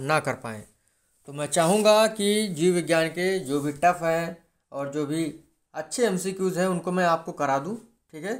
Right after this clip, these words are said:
दो चार वीडियो में बायोलॉजी आपका ख़त्म हो जाएगा। और आप लोग जो है पिछले वीडियो नहीं देखे हैं जिसमें हम लोगों ने काफ़ी टॉपिक्स पर बात कर ली है ज्योग्राफी के, तो उनको भी देख सकते हैं। डिस्क्रिप्शन में आपको प्लेलिस्ट का लिंक मिल जाएगा।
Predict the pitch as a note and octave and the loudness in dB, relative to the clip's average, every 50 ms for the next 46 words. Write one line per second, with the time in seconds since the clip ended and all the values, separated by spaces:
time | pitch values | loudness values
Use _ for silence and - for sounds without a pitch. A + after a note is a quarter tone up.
0 | C4 - - B2+ C#3 C#3+ D3 E3+ E3+ F3 F3 E3+ E3+ E3 F3 F3 F3+ F3 C#3+ D3+ | -10 -14 -12 -8 -6 -2 2 4 4 4 4 2 0 0 0 0 0 2 2 2
1 | D3 D3 D3+ D3+ D3 D#3+ E3 D#3 D3+ D3+ - D#3+ D3+ - C3 - E3 D#3+ D#3 D3+ | 2 2 2 0 0 0 0 0 0 0 -2 -4 -4 -4 -6 -6 -4 -2 -2 -2
2 | D3 C#3 C#3 C3+ D#3 F#3 A3+ - - _ _ _ _ _ _ _ - - D3+ E3 | 0 0 0 -2 -2 -4 -4 -6 -14 _ _ _ _ _ _ _ -8 -4 0 2
3 | E3+ F3 F3 E3 - D#3 D#3+ E3+ E3+ E3 E3 F3 F3 E3 E3 D#3+ D#3 E3 E3 E3+ | 2 2 2 2 2 4 4 4 4 2 0 -2 -2 0 0 0 0 0 -2 -4
4 | - - _ _ _ _ _ _ _ _ _ _ _ _ - E3 - - G#3 G#3 | -6 -12 _ _ _ _ _ _ _ _ _ _ _ _ -14 -10 -6 -2 0 2
5 | G3 F#3 F3+ F#3 F#3 F3 E3 F3 E3+ D#3+ E3 D#3+ D#3+ E3+ D#3+ E3 F3+ A#3 A#3 - | 2 2 2 2 2 2 2 0 0 0 0 0 0 -2 -2 -2 -2 -4 -8 -12
6 | _ _ - C#3 C#3+ C#3 D#3+ E3 D#3+ D#3 D3+ D3+ D3+ D#3 D#3 D3 D#3+ D#3+ D#3 D#3+ | _ _ -12 -12 -10 -8 -8 -6 -6 -4 -2 0 0 0 2 2 0 0 0 0
7 | D#3+ D#3+ D3 C#3 - - _ _ _ _ _ _ _ - D#3 D#3 D3+ - F3+ F3 | -2 -2 -4 -6 -10 -18 _ _ _ _ _ _ _ -8 -8 -6 -6 -6 -6 -2
8 | E3+ E3 D#3 D#3 E3 E3 E3 - E3+ D3 C3+ D3 D#3 D#3+ - - D#3 D3+ D3+ D3 | 0 0 0 0 0 -4 -4 -2 -2 0 2 4 2 2 2 -2 -2 -2 0 -2
9 | C#3+ D#3 D#3 C#3+ C3 C#3+ C#3+ B2+ C#3 C3+ C3+ C3 - D3 - D#3+ F3+ A3+ - - | -2 -2 -2 -2 -2 -2 -2 0 0 0 0 -2 -4 -8 -8 -8 -10 -12 -12 -18
10 | _ _ _ _ _ _ - D#3+ D#3+ D#3+ E3+ E3 F#3+ G#3+ F#3+ G3+ F#3+ D#3+ E3+ E3+ | _ _ _ _ _ _ -8 -6 -6 -4 -2 0 0 0 0 0 -2 -2 -2 -2
11 | E3+ - F3 E3 - F#3 F#3 F3+ F3 D#3 D3 - - D#3 D3+ - F3+ F3 E3 E3 | -2 -2 -4 -4 -2 -2 0 0 0 -2 -4 -4 -6 -6 -6 -6 -6 -6 -2 -2
12 | D#3+ D3+ D3 D3 - F3 D#3 - D3+ D#3 D3+ D3+ D3+ D3 C#3+ - - C3+ B2+ B2 | 0 0 0 -2 -4 -6 -8 -6 -4 -4 -2 -2 -2 -4 -6 -6 -8 -6 -6 -6
13 | C3 C#3+ C#3 D3+ D#3 D3+ D3 D#3 D3+ D3 D#3 | -8 -10 -10 -10 -6 -2 0 0 0 0 -2